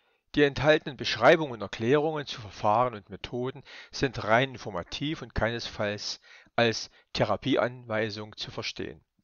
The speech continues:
Der Autor beabsichtigt nicht, Diagnosen zu stellen oder Therapieempfehlungen zu geben. Dieser Teil, ebenso wie alle vorangegangenen Teile vom Infodienst Agile Smart,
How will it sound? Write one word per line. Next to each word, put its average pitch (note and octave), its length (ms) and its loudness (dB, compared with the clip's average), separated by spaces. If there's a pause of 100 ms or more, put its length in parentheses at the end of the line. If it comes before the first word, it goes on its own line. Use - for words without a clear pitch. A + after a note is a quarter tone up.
(280)
Der - 120 4
Autor D3 300 2
beabsichtigt - 640 -4
nicht, - 580 -4 (520)
Diagnosen A#2 480 -2
zu B2 120 -12
stellen A2 440 -4
oder A2+ 280 -10 (340)
Therapieempfehlungen G#2+ 1040 -4
zu - 140 -12
geben. D#2+ 320 -12 (580)
Dieser D3 200 -2
Teil, B2+ 460 0
ebenso A2 480 -2 (340)
wie - 140 -2
alle B2 120 2
vorangegangenen A#2 680 0
Teile A2 340 2
vom - 140 -18
Infodienst A2+ 640 -12 (280)
Agile G#2+ 240 0
Smart, G#2 540 -2